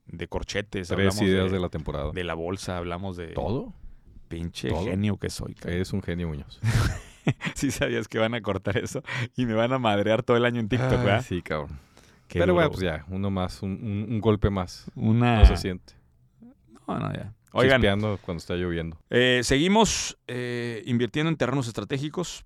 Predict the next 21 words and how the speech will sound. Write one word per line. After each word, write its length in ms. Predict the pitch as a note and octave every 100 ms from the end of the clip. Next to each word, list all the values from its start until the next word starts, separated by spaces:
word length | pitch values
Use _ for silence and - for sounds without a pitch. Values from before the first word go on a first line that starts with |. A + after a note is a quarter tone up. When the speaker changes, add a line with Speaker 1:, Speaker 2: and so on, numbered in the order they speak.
| _
Speaker 1:
para 160 | G2+ F#2
los 140 | F#2
que 80 | -
se 100 | F#2
quieran 260 | A2 A#2+ A2
acercar 400 | F#2 F#2+ A2 G#2+
con 100 | A2
nosotros 480 | G2+ A#2+ D3 - -
y 280 | C#3+ E3+ - _ _ _ _
voy 160 | A2+ A#2+
a 20 |
estar 360 | - B2 B2 -
en 220 | C#3 C#3
Los 180 | - A#2+
Ángeles, 400 | A#2 D3 G3+ -
per-, 160 | B2+
perdón, 320 | B2 B2 A#2+
León 240 | A#2+ F3+ G#3
primero 460 | D3+ C#3 F3 C#4+ -
esta 160 | -
semana, 360 | A2+ A#2 G3